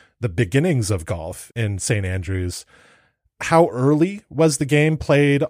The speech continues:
on those links, and what information do we have about what the course was like in its early pre-nineteenth century days?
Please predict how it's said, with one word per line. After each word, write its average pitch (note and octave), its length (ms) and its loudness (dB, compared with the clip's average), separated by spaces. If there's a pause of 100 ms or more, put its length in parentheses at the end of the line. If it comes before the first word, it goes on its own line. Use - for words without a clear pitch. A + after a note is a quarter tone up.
on A#2+ 480 0 (100)
those B2 320 2
links, B2 520 -4 (120)
and A#2 600 -4
what B2 560 0 (400)
information B2+ 800 0
do A2+ 100 0
we A2+ 140 0
have A#2+ 480 -2
about G2+ 480 -4 (420)
what A#2 260 2
the - 80 -2
course A#2+ 300 0
was G2+ 200 -4
like G#2 540 -2 (120)
in B2 220 0
its G#2+ 340 -2
early G#2+ 760 0 (180)
pre-nineteenth A2 840 -2
century F#2 460 -8
days? - 420 -14